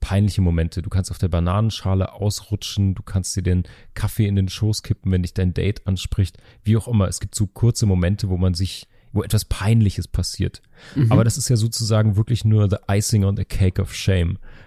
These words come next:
Speaker 1: Ähm,
Speaker 2: Ja.
Speaker 1: da gibt's ja noch ganz
Speaker 2: <laughs>
Speaker 1: viele tolle, fluffige, cremige, harte Schichten drunter. Und je tiefer man geht oder je tiefer ich gegangen bin, ich hab das Gefühl,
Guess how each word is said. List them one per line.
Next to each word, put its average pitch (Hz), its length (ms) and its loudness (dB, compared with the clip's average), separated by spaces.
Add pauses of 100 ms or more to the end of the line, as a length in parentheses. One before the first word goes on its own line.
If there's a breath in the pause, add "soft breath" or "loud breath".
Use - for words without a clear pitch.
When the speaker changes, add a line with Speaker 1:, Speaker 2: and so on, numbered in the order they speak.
(120)
Speaker 1:
Ähm, 92 140 4
Speaker 2:
Ja. 92 140 8
Speaker 1:
da 98 60 6
gibt's 110 200 -2
ja 110 80 2
noch - 160 2
ganz 123 320 4
Speaker 2:
<laughs> - 0 -
Speaker 1:
viele 131 560 4
tolle, 120 460 4
fluffige, 120 640 0
cremige, 113 800 0
harte 107 280 0
Schichten - 540 -2
drunter. 104 460 2 (840 loud breath)
Und 117 300 4 (260)
je 107 200 4
tiefer 156 340 0
man 139 240 0 (180)
geht 139 240 0
oder 120 80 4
je 107 120 4
tiefer - 340 -4
ich - 180 -2
gegangen 95 380 0
bin, 107 280 2 (800)
ich - 140 -4
hab - 80 -8
das 131 180 -2
Gefühl, 135 540 0